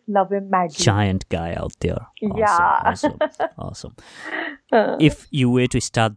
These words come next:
Speaker 2: this success journey all over again, what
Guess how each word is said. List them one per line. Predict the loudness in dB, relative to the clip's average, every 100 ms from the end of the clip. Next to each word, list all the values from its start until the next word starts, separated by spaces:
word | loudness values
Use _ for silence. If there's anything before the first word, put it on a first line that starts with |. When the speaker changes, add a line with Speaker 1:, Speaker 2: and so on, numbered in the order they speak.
| 0
Speaker 2:
this | 0
success | 0 -2 -2 0
journey | 0 2 0 -2 -2
all | 2 4 6 4 4 2
over | 0 0
again, | 0 0 0 0 -4 -10 -20 _ _ _ _ _
what | 0 0